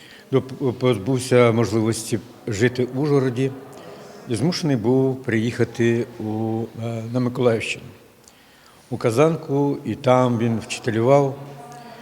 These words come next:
І коли він опинився у тих степах, то йому тяжко жилося.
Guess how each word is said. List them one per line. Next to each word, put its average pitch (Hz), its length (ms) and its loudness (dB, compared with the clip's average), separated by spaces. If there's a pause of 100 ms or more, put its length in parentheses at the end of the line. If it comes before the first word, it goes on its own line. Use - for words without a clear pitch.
(240)
І - 40 -12
коли 123 220 0
він 123 100 2
опинився 120 560 0
у 110 80 0
тих 110 160 -4
степах, - 580 0 (720)
то - 100 -6
йому 107 140 -4
тяжко - 360 -10
жилося. 95 440 -14